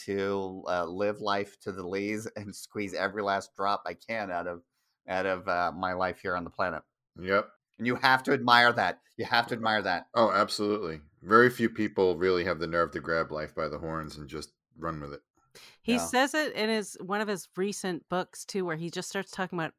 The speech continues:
Speaker 3: passion and saying, like, "You can still have passion. I still have it, and you'll never run out of it."
Speaker 2: Mm-hmm.
Speaker 1: Mm.
Speaker 3: And I feel like that's his whole M O.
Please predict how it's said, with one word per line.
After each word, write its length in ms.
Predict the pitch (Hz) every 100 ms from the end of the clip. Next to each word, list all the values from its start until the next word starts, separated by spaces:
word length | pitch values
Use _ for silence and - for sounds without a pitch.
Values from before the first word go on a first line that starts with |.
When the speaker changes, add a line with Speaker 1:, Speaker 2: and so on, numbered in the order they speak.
| -
Speaker 3:
passion 640 | - 202 202 170 151 147 - - -
and 160 | 175 180
saying, 280 | - 185 175
like, 220 | 165 -
"You 240 | 160 180
can 240 | 202 226 202
still 500 | - - 214 220 220
have 540 | - 175 165 160 165 _ _ -
passion. 520 | - 196 185 190 170 -
I 180 | 170 175
still 420 | - - 202 202
have 240 | 180 165
it, 120 | 156 -
and 140 | 175
you'll 140 | 180 180
never 440 | 175 175 180 180
run 220 | 165 165 156
out 200 | 151 143
of 100 | 127
it." 240 | - _ _ _ _ -
Speaker 2:
Mm-hmm. 300 | 117 120 104
Speaker 1:
Mm. 120 | 82 - _ _ _ -
Speaker 3:
And 120 | 160
I 80 | 170
feel 200 | 165 180
like 180 | 165 160
that's 420 | 156 156 151 -
his 320 | - 160 147 -
whole 460 | - 175 160 156
M 240 | - 151 147
O. 260 | 139 123